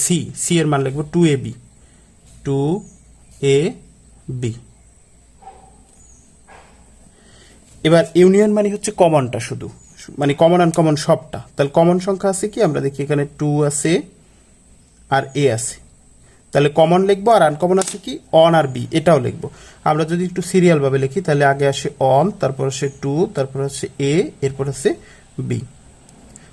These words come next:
তার মানে এ ইউনিয়ন বি শেষ, অতএব এ ইন্টারসেকশন বি ইউনিয়ন সি। তাহলে আমরা এক্ষেত্রে আগে এর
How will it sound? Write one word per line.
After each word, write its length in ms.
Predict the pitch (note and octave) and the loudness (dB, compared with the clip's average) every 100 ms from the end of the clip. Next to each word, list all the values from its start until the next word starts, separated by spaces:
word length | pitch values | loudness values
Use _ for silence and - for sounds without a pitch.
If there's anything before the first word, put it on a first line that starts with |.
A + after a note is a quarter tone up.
| - | -2
তার 120 | D3+ D#3 | 0 4
মানে 120 | F#3+ F#3 G3+ | 2 2 4
এ 20 | A3+ A3+ | 4 2
ইউনিয়ন 300 | A3 G#3+ E3+ C3 | 0 2 2 0
বি 80 | B2 | -6
শেষ, 140 | - A2+ - - D3 | -8 -10 -10 -2 -2
অতএব 460 | - C3 C3+ G3 - - - - _ _ - _ - _ - - - - - _ - - _ - - D3 D3+ | 0 0 2 2 -2 -20 -20 -20 _ _ -20 _ -20 _ -20 -20 -20 -20 -20 _ -20 -20 _ -20 -14 -2 0
এ 40 | D3+ F#3 - - - - D#3+ | 2 2 -2 -20 -20 -4 -2
ইন্টারসেকশন 840 | D3+ D3+ D3 D#3 C#3+ - - D#3 G3+ C#4+ - - - - - - _ - - C#3 C3 C3 | -2 -4 -4 -6 -6 -6 0 2 2 -2 -14 -20 -20 -20 -20 -20 _ -20 -16 -12 -10 -4
বি 180 | C#3+ D#3+ G#3+ D4 - - - _ _ _ - D3+ | 0 2 0 -4 -10 -20 -20 _ _ _ -8 -2
ইউনিয়ন 380 | D3 C#3+ C#3+ C3 - | 0 2 0 0 -2
সি। 140 | F#3+ C3 A#2+ - - _ - - - - | 0 -2 -6 -18 -20 _ -20 -20 -20 -18
তাহলে 180 | - D3 D3 | -2 2 2
আমরা 140 | D#3 D#3 | 4 2
এক্ষেত্রে 340 | C3+ D#3+ D3+ F3 D3 | 0 -6 -4 0 0
আগে 120 | C#3+ - - | 0 -6 2
এর 100 | F#3 | 4